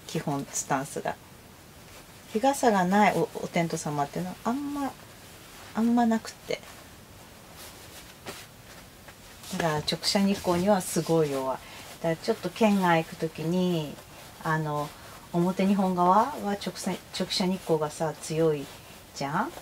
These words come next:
まあ、表日本じゃなくってもさ、長野とかはさ、ほら、ね、あの、乾燥してるからね、直射日光強いんだ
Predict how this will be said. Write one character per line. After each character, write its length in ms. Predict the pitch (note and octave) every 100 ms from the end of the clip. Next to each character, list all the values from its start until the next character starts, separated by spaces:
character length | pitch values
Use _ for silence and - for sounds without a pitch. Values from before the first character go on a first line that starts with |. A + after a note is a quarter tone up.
| - - - - -
ま 100 | E3
あ、 20 | D#3+
表 300 | F#3 A#3 C4+
日 100 | C#4+
本 180 | C#4+ A#3
じ 80 |
ゃ 40 | E3
な 120 | A#3
く 100 | -
っ 20 |
て 180 | - E3
も 120 | D3+
さ、 320 | D3+ E3 D3+ - - -
長 220 | G#3+ C#4 C4+
野 100 | G#3
と 120 | D#3+
か 120 | D3+
は 160 | C#3 C#3+
さ、 280 | D3 C#3 - - - - - - -
ほ 60 | D#3
ら、 200 | C3+ - - - - - - - - - F#3
ね、 260 | F#3 E3+ -
あ 80 | D#3+
の、 120 | C#3+
乾 180 | - A3+
燥 180 | - G#3
し 80 | -
て 120 | G3+
る 100 | D#3
か 120 | C#3+
ら 120 | C3
ね、 200 | D3+ G3 - - - - -
直 100 | F3
射 160 | - E3
日 120 | D#3
光 200 | - C3+
強 520 | - - - C#3+ C#3
い 40 | C3+
ん 100 |
だ 80 | -